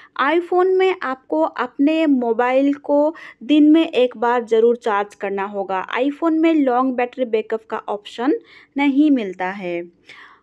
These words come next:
डिफरेंस नंबर एटीन, iPhone को सिर्फ एप्पल कंपनी बनाती है, इसलिए इसके नए मॉडल लॉन्च होने में काफ़ी समय लग जाता है, जबकि Android को बहुत सारे कंपनी बनाती है और लगभग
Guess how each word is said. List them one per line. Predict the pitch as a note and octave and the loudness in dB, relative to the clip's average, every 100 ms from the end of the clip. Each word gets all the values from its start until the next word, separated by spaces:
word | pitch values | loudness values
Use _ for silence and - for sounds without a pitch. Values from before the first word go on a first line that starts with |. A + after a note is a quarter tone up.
| _ | _
डिफरेंस | G#3+ C#4+ C#4+ F4+ F4 C#4+ | -4 -2 2 2 2 0
नंबर | B3 A#3 C4 C#4+ - | -2 0 -2 -2 -2
एटीन, | C#4+ C#4 A3 F#3 F3+ F#3 - _ B3+ | -2 -2 -2 -2 -4 -6 -14 _ 4
iPhone | C4+ E4+ E4+ G4 F#4+ | 6 6 8 6 8
को | G4 | 6
सिर्फ | G4 G4+ G#4 - C4 | 4 2 2 0 2
एप्पल | C#4 C#4 E4 E4+ | 2 2 4 4
कंपनी | E4 C#4 B3+ B3+ | 6 4 4 4
बनाती | A3+ G#3 G3+ G3+ G3+ | 4 2 2 0 -4
है, | G#3 G3 | -4 -2
इसलिए | - C#4 C#4+ E4 F4 | 2 2 6 6 6
इसके | - D4 - E4 | 6 2 4 6
नए | E4 C#4 C#4 | 8 8 8
मॉडल | C#4+ C#4 C#4 C4 F#3+ C4 | 8 8 6 6 6 6
लॉन्च | A#3 B3 B3+ C4+ | 6 4 2 0
होने | B3+ | 2
में | C4+ C#4 | 4 4
काफ़ी | C#4+ A#3 A#3 B3 C4+ | 4 6 6 4 2
समय | C#4 A3+ A3 G#3+ | 2 2 0 2
लग | G3+ F#3+ | 0 0
जाता | F#3 F#3 | -2 -2
है, | G#3 B3+ E4 - - - - | -2 0 0 -2 -18 -2 2
जबकि | E4 G4 - | 6 6 4
Android | B3 B3 C#4 D#4 D#4 | 4 6 8 6 6
को | E4 C#4+ | 4 6
बहुत | C4 C4 C4+ D4 D4 | 6 6 6 4 4
सारे | C#4+ C4 C4+ | 4 6 4
कंपनी | B3+ A#3+ A#3 A#3 | 2 2 2 2
बनाती | A3 G3+ G3 G3+ G#3+ | 2 2 0 -2 0
है | B3 | 4
और | D4 D4 | 6 6
लगभग | C#4 C4+ D#4 | 4 4 4